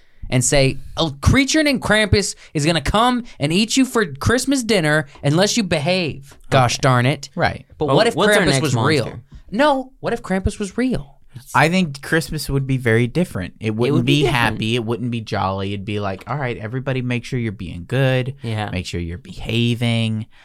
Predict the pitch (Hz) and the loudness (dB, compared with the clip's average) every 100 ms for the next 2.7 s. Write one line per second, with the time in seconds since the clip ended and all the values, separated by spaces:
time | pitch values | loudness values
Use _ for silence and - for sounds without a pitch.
0 | - 147 104 101 98 180 202 196 160 165 | -8 0 2 2 2 -2 -4 -4 -4 -4
1 | 165 165 151 139 151 147 143 139 135 185 | -2 -2 -4 -6 -2 0 0 0 0 0
2 | 131 104 87 98 110 - | 0 -2 -4 -2 -4 -6